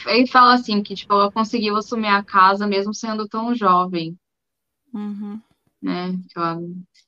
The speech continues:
Speaker 1: deixa eu só pesquisar aqui. Jenny. Jenny Murray.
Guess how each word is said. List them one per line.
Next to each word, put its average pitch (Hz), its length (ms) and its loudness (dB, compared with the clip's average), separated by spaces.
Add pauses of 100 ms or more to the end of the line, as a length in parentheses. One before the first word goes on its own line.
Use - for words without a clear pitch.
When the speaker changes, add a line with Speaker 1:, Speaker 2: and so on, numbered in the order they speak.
(420)
Speaker 1:
deixa 180 200 -10
eu 180 40 -8
só 175 220 -10
pesquisar 175 580 -6
aqui. - 400 -12 (1600)
Jenny. - 520 -6 (920)
Jenny 175 240 -6
Murray. - 600 -14